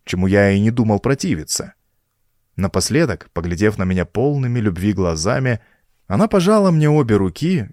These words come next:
и, не уступая своему сердцу, отвернулась, чтобы немедленно заняться стиркой. Сперва она взяла мой жилет, быстро и умело сполоснула его, а потом, приблизившись ко мне, расстелила жилет на горячем плоском камне возле огненного жерла.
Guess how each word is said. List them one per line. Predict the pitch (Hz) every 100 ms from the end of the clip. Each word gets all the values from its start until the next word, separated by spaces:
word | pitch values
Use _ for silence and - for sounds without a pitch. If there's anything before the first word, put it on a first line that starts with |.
| _
и, | 90 87
не | 85 101
уступая | 101 - 90 107 107
своему | - 90 87
сердцу, | 82 - 156 - 143 - _ _ _
отвернулась, | 113 113 113 147 220 190 -
чтобы | - - 160 127
немедленно | 90 107 135 123 123
заняться | 90 85 85 82 98
стиркой. | - - 85 - - - _ _ _ _ _ _ _
Сперва | - - 107 107 107
она | 101
взяла | 95 101 101
мой | 98 101
жилет, | 107 131 92 - _ _ _
быстро | - 196 196 120 110
и |
умело | 101 143 123
сполоснула | 95 - 87 80 123 165 180
его, | 156 135 120 - _ _ _
а | 87
потом, | 85 190 196
приблизившись | 110 82 117 165 156 165
ко | - 156
мне, | 151 135 - _ _ _
расстелила | 98 98 151 220 240
жилет | 135 123 185 139
на |
горячем | 104 90 135 156 123
плоском | 107 113 - 123
камне | 120 170 143 85 78 76
возле | 87 95 92
огненного | 104 90 92 92 101
жерла. | 107 123 80 73